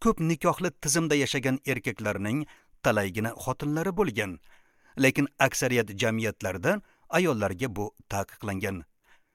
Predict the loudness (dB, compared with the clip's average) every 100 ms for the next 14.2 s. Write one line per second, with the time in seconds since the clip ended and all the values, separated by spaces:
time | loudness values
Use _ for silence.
0 | _ _ -12 0 4 4 2 -2 -2 -2
1 | -2 -4 -4 -8 -4 -4 0 0 -2 _
2 | _ _ -4 2 4 4 -2 -6 -2 0
3 | 0 -2 -4 -4 -2 -2 -4 -4 -4 -4
4 | -10 _ -10 -2 4 4 4 -2 -4 -6
5 | -2 -2 0 0 -2 -4 -4 -4 2 2
6 | 2 -6 _ _ _ _ 2 4 6 2
7 | -2 _ _ _ 2 2 4 0 2 0
8 | -2 -4 -4 0 0 -2 -2 -2 -2 -2
9 | -2 -2 -4 -6 -6 -4 -4 -4 -4 -6
10 | -2 -2 -2 -8 _ _ _ 2 4 4
11 | 2 -2 -2 -2 -2 0 -2 -2 -6 -4
12 | -2 0 0 2 -2 0 -2 -2 -2 -2
13 | -2 -2 -6 -4 -6 -4 -6 -6 -6 -8
14 | -8 -8